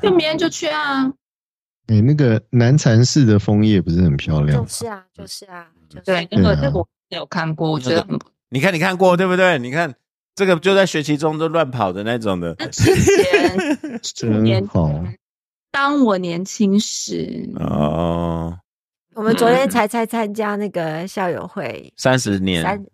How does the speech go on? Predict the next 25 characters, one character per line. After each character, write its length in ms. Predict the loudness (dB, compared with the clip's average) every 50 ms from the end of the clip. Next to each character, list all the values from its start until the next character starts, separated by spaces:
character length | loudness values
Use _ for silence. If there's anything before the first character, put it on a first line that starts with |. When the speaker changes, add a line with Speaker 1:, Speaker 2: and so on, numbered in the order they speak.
| _ _
Speaker 3:
二 100 | -6 -6
十 140 | -6 -6 -10
八 280 | -8 -8 -6 -6 -4 0
年。 40 |
Speaker 4:
二 100 | 0 0
十 260 | 0 0 -4 -6 -6 -6
八 260 | -4 _ -2 -2 -2
年 160 | -2 -4 -6
没 180 | -6 -6 -6 -8
见。 260 | -8 -6 -4 -4 -4 -4 -6 -12 _ _ _ _
对， 180 | -2 -2 0
最 160 | 2 2 2
近 180 | 4 4 2 4
的 120 | 2 2
行 240 | 0 2 0 0 2
为 140 | 4 4 4
都 120 | 4 2
是 200 | 2 2 -2 -2 -2
说， 200 | -2 -2 -2 -2 -2 -6 _ _ _ _
啊， 180 | 0 2 2
多 180 | 2 2 2 2
久 120 | 4 4
没 160 | 2 2 0 0
见 200 | 0 -2 -2 -2
了？ 100 | -2